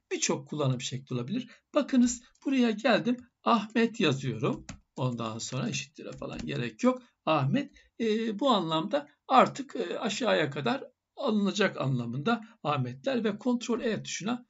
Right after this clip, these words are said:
basıyorum arkadaşlar. Gördüğünüz gibi, e, aldık. Yanına da gidip abalı yazacağım ama bakın farklı kullanım şekilleri var. Şöyle seçip,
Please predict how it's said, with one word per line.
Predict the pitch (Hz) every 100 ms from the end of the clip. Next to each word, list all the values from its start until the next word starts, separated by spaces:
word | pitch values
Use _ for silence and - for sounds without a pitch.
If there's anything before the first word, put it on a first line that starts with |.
| _ -
basıyorum | 151 - 113 107
arkadaşlar. | 117 - 127 - 214 214 _
Gördüğünüz | - 180 139 131 110
gibi, | - 117 233 254 _ _
e, | 135 127 123
aldık. | - 170 117 - - _ _
Yanına | 202 165 131 110
da |
gidip | 110 151 208
abalı | - 151 131
yazacağım | 127 120 185 277
ama | 214 - - -
bakın | 269 285
farklı | 214 240 254 - -
kullanım | 269 254 233 220
şekilleri | - 220 220 208 220 160
var. | 202 - - - _
Şöyle | - - - 254 277
seçip, | - - 226 220 - 330